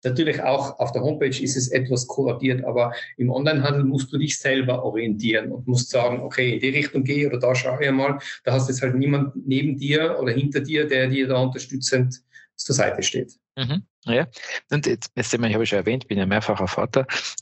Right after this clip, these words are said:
Speaker 2: Was ich da extrem merke, wenn ich jetzt irgendwo online nach Büchern schaue, werden mir klassisch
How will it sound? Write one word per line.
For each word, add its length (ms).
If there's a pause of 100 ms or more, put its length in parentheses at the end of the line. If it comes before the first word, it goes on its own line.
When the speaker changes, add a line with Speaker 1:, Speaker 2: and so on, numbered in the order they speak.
(140)
Speaker 2:
Was 200
ich 80
da 120
extrem 420
merke, 280
wenn 80
ich 80
jetzt 140
irgendwo 240
online 440 (520)
nach 220
Büchern 360
schaue, 400
werden 220
mir 240 (1000)
klassisch 580